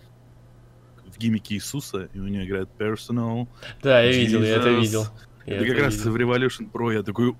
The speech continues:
Speaker 1: "О, вот это классный гиммик, блин, вот бы нам такой сделать".
Speaker 2: <laughs> Ну, слушай, опасно, не, не, <laughs> не,
Speaker 1: Да, вот,
Speaker 2: лучше
Speaker 1: вот.
Speaker 2: не пробовать.
Speaker 1: Что у нас народ такой, знаешь, у них-то это более так воспринимается, хотя у них сейчас тоже ужес-,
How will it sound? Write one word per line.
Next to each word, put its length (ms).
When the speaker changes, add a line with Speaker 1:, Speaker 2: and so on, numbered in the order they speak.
Speaker 1:
"О, 540
вот 180
это 200
классный 640
гиммик, 640
блин, 320
вот 160
бы 120
нам 220
такой 240
сделать". 400
Speaker 2:
<laughs> 220
Ну, 320
слушай, 300
опасно, 420
не, 200
не, 120
<laughs> 460
не, 160
Speaker 1:
Да, 280
вот, 220
Speaker 2:
лучше 220
Speaker 1:
вот. 20
Speaker 2:
не 100
пробовать. 600
Speaker 1:
Что 200
у 40
нас 360
народ 340
такой, 260
знаешь, 260
у 20
них-то 280
это 280
более 420
так 180
воспринимается, 640
хотя 200
у 20
них 160
сейчас 280
тоже 240
ужес-, 360